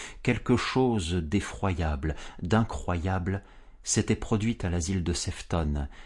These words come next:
à quatre-vingts kilomètres de là. Le voisinage était sous le choc, la police déconcertée. Au petit matin,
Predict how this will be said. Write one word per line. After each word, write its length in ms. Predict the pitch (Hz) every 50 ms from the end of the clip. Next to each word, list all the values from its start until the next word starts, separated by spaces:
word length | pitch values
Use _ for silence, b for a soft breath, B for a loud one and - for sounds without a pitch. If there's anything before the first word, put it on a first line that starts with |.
| B B B
à 100 | 95 87
quatre-vingts 520 | - - 98 - - - 95 78 101 101
kilomètres 540 | 98 - - 87 85 78 78 80 80 - -
de 100 | 78 80
là. 320 | 76 73 73 71 69 - - - - - - - - - - - - - - B B B B B
Le 380 | - 82 85 90 92 92 92
voisinage 760 | 90 82 82 87 98 95 82 90 95 92 95 98 98 92 85
était 180 | 87 - - 85
sous 200 | - - - 85
le 100 | 82 80
choc, 540 | - - - - 87 90 - - - - - B B B B B B B B B -
la 240 | 90 87 80 85 82
police 760 | - - 95 90 85 90 87 87 85 - - - - - - - -
déconcertée. 1000 | 90 82 92 90 - - 98 90 - - 87 80 - - - - - 71 71 - - - - - - - - - - - - - - - - - - - - B B B B B B B
Au 120 | 117 117
petit 320 | 117 - 117 113 - -
matin, 440 | 107 101 92 - - 110 113 123 127